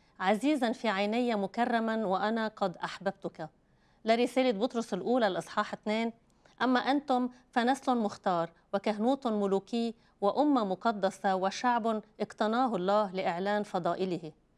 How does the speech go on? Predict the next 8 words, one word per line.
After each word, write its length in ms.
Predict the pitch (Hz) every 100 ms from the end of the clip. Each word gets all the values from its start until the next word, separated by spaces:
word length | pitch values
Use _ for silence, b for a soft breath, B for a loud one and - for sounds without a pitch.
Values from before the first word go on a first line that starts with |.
| b
وغيرهم 420 | 202 208 330 285 -
كتير 300 | - 262 240
من 100 | 180
الآيات 440 | 175 185 202 208 - b b
يلي 200 | 226 233
بيعبرنا 580 | 220 214 208 294 285 214
فيها 260 | - 214
الرب 260 | 190 202